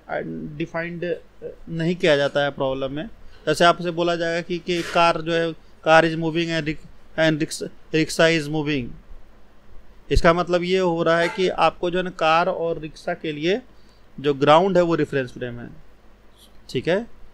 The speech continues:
तो कभी-कभी आपको reference frame mention नहीं किया जाता, लेकिन वो reference frame होता है, ठीक है।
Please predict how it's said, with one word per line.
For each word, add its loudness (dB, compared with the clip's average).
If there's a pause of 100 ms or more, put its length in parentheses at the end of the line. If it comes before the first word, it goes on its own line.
(140)
तो -4
कभी-कभी -2
आपको -4
reference -8
frame -8
mention -10
नहीं -6
किया -2
जाता, -10
लेकिन -8
वो -6
reference -6
frame -6
होता 0
है, -8 (720)
ठीक -8
है। -10